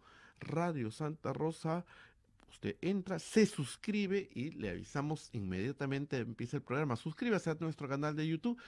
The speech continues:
y también nuestra página web, w w w radio santa rosa punto com punto p e. Muy bien, Rosa María ya está lista para empezar con un análisis de un día muy, muy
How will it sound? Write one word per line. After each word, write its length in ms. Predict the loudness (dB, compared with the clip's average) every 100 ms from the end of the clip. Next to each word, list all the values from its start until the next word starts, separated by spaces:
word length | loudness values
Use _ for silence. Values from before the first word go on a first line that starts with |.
| -18 -18 -18 -14 -4
y 100 | 2
también 380 | 4 4 4 2
nuestra 320 | 0 -2 -6
página 640 | 6 8 8 2 0 2
web, 280 | 6 6 4 -8 -20 -4
w 560 | 2 4 4 4 4 2
w 420 | 2 2 2 2
w 380 | 4 2 0 -2
radio 560 | -6 0 6 6 6 2
santa 340 | 2 0 2
rosa 300 | 2 0 -2
punto 420 | -4 -2 -2 -2 -2
com 280 | -2 -2 -2
punto 760 | -2 2 2 2 0 0 0 0
p 360 | 0 0 -4
e. 80 | -6 -10 -20 -20 -6
Muy 160 | 4 8
bien, 300 | 8 8 2 -6 -8
Rosa 220 | -6 -2
María 320 | 2 4 6
ya 140 | 4 2
está 200 | -2 -2
lista 360 | -2 -2 -2
para 240 | 0 2 2
empezar 600 | 0 -4 -2 0 0 0 -10 -20 -20
con 260 | -6 0 0
un 140 | 2
análisis 560 | 2 2 2 0 -2 0
de 80 | 0
un 100 | 0
día 280 | 2 2 4
muy, 640 | 2 4 4 6 4 -2 -6
muy 560 | -2 0 2 4 2